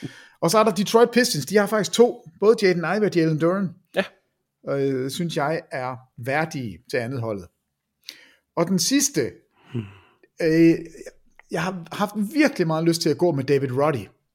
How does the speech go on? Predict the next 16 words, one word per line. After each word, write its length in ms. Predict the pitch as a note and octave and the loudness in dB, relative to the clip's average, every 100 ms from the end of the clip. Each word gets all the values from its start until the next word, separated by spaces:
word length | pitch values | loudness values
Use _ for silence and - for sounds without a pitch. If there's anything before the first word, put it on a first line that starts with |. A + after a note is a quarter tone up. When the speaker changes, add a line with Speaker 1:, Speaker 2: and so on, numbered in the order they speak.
| _ - | _ -6
Speaker 2:
fordi 280 | C#3+ D#3 | -6 -2
jeg 80 | C#3+ | -2
synes, 260 | - F3+ - | 0 -2 -2
han, 260 | D3 C3 | -2 -2
øh, 480 | C3 B2 A#2 A2+ A2 D3+ C#4 C4 | 0 0 0 0 -4 -6 -12 -6
nu 80 | F3 | -4
spiller 260 | - D#3 | 0 2
han 100 | D#3 | 2
faktisk 200 | E3 D#3+ | 0 -2
minutter. 500 | D#3 D3 D3+ G3+ E3 A2+ - - - F#3+ A2+ A#2+ | -2 0 4 4 4 0 -8 -14 -16 -12 -6 2
Jo, 220 | G3 C4 | 4 4
jeg 140 | D4+ F#3 | 0 0
har 200 | G3 E3+ | 0 -2
så. 120 | A#2+ | -2
Speaker 1:
Nå, 100 | F2 | -4
ja, 40 | D#2 | -8